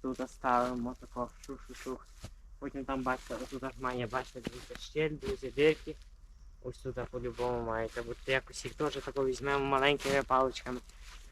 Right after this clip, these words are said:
Це, звичайно, друзі, не за один раз. За сьогодні. Ну, сьогодні, друзі, я не буду ставити ці палки, бо я хочу їх, може, примотати. А в мене вже вірьовки немає. Я взяв тільки, щоб це. А так, по-, друзі, подивлюся, поприношу, головне, щоб тут були.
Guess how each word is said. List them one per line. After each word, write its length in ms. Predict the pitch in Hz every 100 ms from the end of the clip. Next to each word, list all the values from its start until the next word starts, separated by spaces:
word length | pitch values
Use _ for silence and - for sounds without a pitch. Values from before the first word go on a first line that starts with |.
| - - - - - - - - - -
Це, 140 | 143
звичайно, 440 | - - 151 151 147
друзі, 360 | 127 139 131 143
не 160 | 143
за 120 | 123
один 300 | 131 135 139
раз. 260 | 131 127 147 - - - - - - - - - -
За 120 | 123
сьогодні. 340 | - 143 139 151
Ну, 60 |
сьогодні, 500 | 147 160 170 165 156
друзі, 300 | 135 151 143
я 100 | 151
не 100 | 151
буду 240 | 147 131 117
ставити 420 | - 113 113 117
ці 140 | -
палки, 300 | - 123 -
бо 100 | 123
я 80 | 135
хочу 280 | - 139 139
їх, 240 | 139 131
може, 240 | 143 127 135
примотати. 640 | 139 139 135 127 104 - -
А 40 | 113
в 40 |
мене 200 | 123 127
вже 140 | 127
вірьовки 420 | 123 127 113 - 98
немає. 260 | 95 92 98 - - - -
Я 120 | - 110
взяв 220 | 117 117
тільки, 160 | - -
щоб 200 | - 110 - -
це. 200 | - 101 - - - - - - - - - -
А 80 | 135
так, 220 | 156 151 -
по-, 160 | - 147
друзі, 480 | 123 117 127 139 123
подивлюся, 520 | 131 127 147 165 156
поприношу, 680 | - 123 147 147 147 135 113
головне, 280 | 117 113 113
щоб 160 | -
тут 220 | 117 127 120
були. 420 | 120 135 180